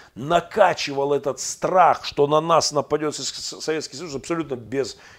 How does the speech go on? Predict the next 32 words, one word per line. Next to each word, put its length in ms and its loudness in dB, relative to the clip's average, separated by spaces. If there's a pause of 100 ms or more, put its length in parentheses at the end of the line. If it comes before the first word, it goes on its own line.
не 240 0
беспочвенный, 920 -2
потому 340 -4
что 200 0
они 260 0
в 100 -4
открытую 520 -4
заявляли 500 0
о, 260 -2 (380)
э, 320 -2
необходимости 520 -4
победы 400 -2
коммунистического, 920 -2 (320)
э, 320 0
дурмана 680 4
во 140 -2
всём 360 -4
мире, 480 0
и, 100 -6 (260)
и 200 -4
немцы 380 -2
знали, 380 6
что 260 4
они 200 2
творят 520 2
там, 340 6
и, 460 -4
и 40 -4
страх, 880 6 (340)
э, 240 2
красной 640 4
чумы 720 -2